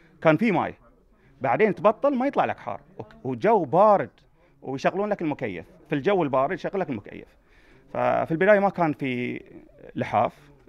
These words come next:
تم من غير لحاف، تنام على الأرض. الأكل تحصله، بس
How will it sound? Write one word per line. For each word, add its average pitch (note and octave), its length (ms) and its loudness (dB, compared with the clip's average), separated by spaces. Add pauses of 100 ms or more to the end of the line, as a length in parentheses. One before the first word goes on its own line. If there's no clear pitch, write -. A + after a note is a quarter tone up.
(180)
تم B2+ 120 -4
من A2 160 -6
غير A#2+ 180 -2
لحاف، C#3+ 420 -2 (400)
تنام D#3 240 2
على A#2 140 -2
الأرض. A2 300 -2 (720)
الأكل G#3+ 600 2
تحصله، G#3+ 640 2
بس E3+ 260 -8